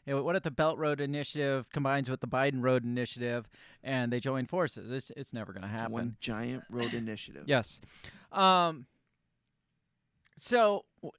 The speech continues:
Speaker 1: last question. This is kind of off topic. Does this end Biden?
Speaker 2: No. No.
Speaker 1: You don't think so? Like, the left, the left is
Speaker 2: Yeah.
Speaker 1: so against this, except Hollywood left.
Speaker 2: Right.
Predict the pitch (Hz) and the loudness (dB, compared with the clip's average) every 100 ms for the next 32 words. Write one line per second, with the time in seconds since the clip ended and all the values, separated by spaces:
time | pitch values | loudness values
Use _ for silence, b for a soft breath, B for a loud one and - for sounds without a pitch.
0 | _ _ _ _ _ _ 151 202 214 - | _ _ _ _ _ _ 0 4 4 4
1 | 165 143 - 151 151 147 - 151 139 127 | 2 2 0 -4 -4 -6 -2 -2 0 2
2 | 117 - 127 113 120 - b b b b | 0 0 -2 -2 -6 -10 b b b b
3 | 185 180 339 - 165 147 147 120 120 143 | -2 0 0 4 4 4 2 2 2 0
4 | 156 _ _ _ _ _ _ _ - 123 | -4 _ _ _ _ _ _ _ -10 -8
5 | 92 64 _ _ _ _ _ _ _ - | -8 -12 _ _ _ _ _ _ _ -12
6 | 87 - _ - 156 220 233 196 202 208 | -12 -12 _ -6 2 2 2 -2 -2 -2
7 | - 220 - 190 190 - - - 170 151 | -2 -2 0 2 2 0 -8 -2 0 2
8 | 180 208 - - - _ - 131 139 131 | 4 4 0 -8 -18 _ -12 -4 -2 -2
9 | - - - - 143 - 107 - 196 190 | -6 -20 -14 -8 -6 -6 -6 0 4 4
10 | 147 139 123 110 - 117 113 - - - | 4 2 -2 -4 -4 -2 -4 -6 -14 -20
11 | - - 170 - 175 147 - - _ _ | -20 -12 -10 -2 0 0 -2 -18 _ _
12 | _ - 135 113 107 98 104 101 - 110 | _ -2 -2 -2 -4 -6 -8 -8 -10 -8
13 | 95 | -8